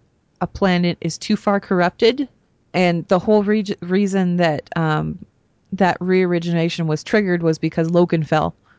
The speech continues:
We killed Loken. And that brought Algalon back to the planet to kinda look at it and see what was going on.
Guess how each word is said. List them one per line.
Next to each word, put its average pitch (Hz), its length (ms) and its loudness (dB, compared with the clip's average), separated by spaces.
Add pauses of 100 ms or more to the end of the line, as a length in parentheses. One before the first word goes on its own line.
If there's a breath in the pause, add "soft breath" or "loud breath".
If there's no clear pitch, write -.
We 180 120 -4
killed 175 220 -2
Loken. 165 380 -2 (480 soft breath)
And 165 400 0
that 170 400 -2
brought 165 280 0
Algalon 160 720 -2
back 151 300 -2
to 175 100 -8
the 151 100 -6
planet 156 440 -4
to - 80 -20
kinda 143 280 -4
look 143 240 -2
at 151 200 -2
it - 100 -4
and 147 100 -8
see 151 180 -4
what 139 280 -2
was 147 140 -4
going 139 300 0
on. 147 380 0